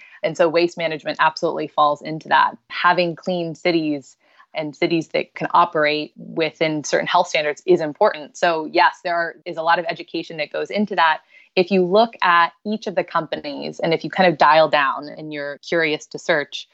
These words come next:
we created company cards explaining what the company does,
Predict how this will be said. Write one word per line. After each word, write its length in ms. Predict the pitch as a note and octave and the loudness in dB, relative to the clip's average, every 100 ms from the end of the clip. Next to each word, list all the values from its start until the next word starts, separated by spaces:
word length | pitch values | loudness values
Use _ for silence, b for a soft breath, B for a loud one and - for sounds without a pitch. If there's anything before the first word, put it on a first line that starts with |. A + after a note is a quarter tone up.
| b b b b | b b b b
we 240 | F#3 A3+ A#3 | 0 0 0
created 500 | - C4 B3+ A3 - | -2 0 2 2 0
company 420 | G3 F#3 F3 C#3+ | -2 -2 -6 -4
cards 720 | - C#3+ C#3+ C#3+ C#3+ - _ b b - | 0 2 2 -2 -6 -16 _ b b -6
explaining 720 | F3 - - F#3+ F3+ F3 E3 | -4 -4 -2 0 0 -2 -6
what 240 | F3 F#3+ G3+ | -2 0 0
the 60 | |
company 380 | G3 F#3 D3+ D3+ | 0 -2 -4 -2
does, 600 | D3 D3 E3 A3+ A#3 | 2 4 4 0 -6